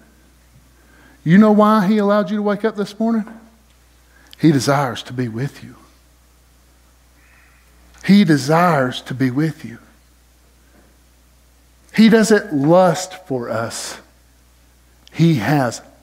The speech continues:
love for us. And great is that love he has for us.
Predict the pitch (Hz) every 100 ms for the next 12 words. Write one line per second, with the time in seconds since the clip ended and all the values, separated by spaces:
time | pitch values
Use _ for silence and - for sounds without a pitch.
0 | - 120 131 147 127 - - 95 87 87
1 | - - - _ _ - - 156 143 123
2 | 156 175 139 - - - - - _ _
3 | - 143 127 135 117 127 139 117 92 -
4 | - 143 113 120 120 - - 98 - -